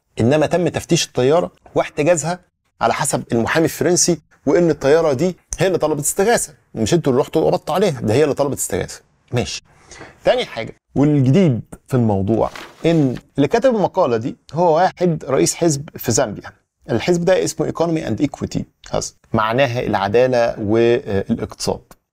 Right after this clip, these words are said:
بيقول: "يا جماعة، طلعوا الناس دي عشان منظرنا وحش"، لأن، آه، السلطات الزامبية مش عاوزة تفرج عن الأسماء، لأن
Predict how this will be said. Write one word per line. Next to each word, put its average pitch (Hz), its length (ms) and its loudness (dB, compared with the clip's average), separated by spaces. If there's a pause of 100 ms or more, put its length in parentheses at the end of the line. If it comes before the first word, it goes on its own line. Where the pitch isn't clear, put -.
(360)
بيقول: 185 500 4 (280)
"يا 123 60 2
جماعة، 170 220 2
طلعوا 160 280 0
الناس 160 220 2
دي 170 240 0 (100)
عشان 147 500 2
منظرنا 127 420 0
وحش"، 151 460 -2
لأن، 120 440 0 (120)
آه، 104 160 0
السلطات 131 460 -4
الزامبية 104 460 -2
مش 85 160 -10
عاوزة 120 180 0
تفرج 120 420 -2
عن 107 100 0
الأسماء، - 420 -4 (200)
لأن 117 500 0